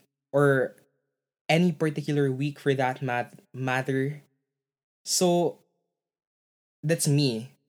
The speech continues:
pretty much, these past few weeks. 'Cause I told myself in, in the past episode, like, I hope I could be able to manage it, but it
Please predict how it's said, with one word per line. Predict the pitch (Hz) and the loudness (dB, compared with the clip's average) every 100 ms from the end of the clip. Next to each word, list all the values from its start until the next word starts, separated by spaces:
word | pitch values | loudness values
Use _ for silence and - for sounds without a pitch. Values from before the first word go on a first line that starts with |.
| _ | _
pretty | 147 143 | 0 0
much, | 135 123 104 - 135 | 0 -2 -4 -10 -8
these | 131 - | -8 -6
past | 127 123 - | -4 -4 -6
few | - 120 117 | -12 -12 -10
weeks. | 110 - | -10 -6
'Cause | - 139 - - - - _ _ _ _ _ _ _ | -4 -4 -6 -14 -20 -20 _ _ _ _ _ _ _
I | 180 | 0
told | 185 214 202 | 4 4 6
myself | 196 190 160 151 147 - | 2 2 4 4 0 -4
in, | 151 147 135 | -2 -2 -2
in | 147 | -4
the | 147 | -2
past | 147 139 139 143 | -2 -2 -2 -6
episode, | 139 143 139 127 123 | -6 -4 -2 -2 -2
like, | 120 117 - | -4 -4 -4
I | 143 | -2
hope | 147 139 | 0 -2
I | |
could | 139 139 | -4 -2
be | 135 | -2
able | 139 | -2
to | 135 | -4
manage | 135 131 143 131 127 | -2 0 0 -2 -4
it, | 117 - _ _ _ | -6 -10 _ _ _
but | 156 160 | -2 -2
it | - | -6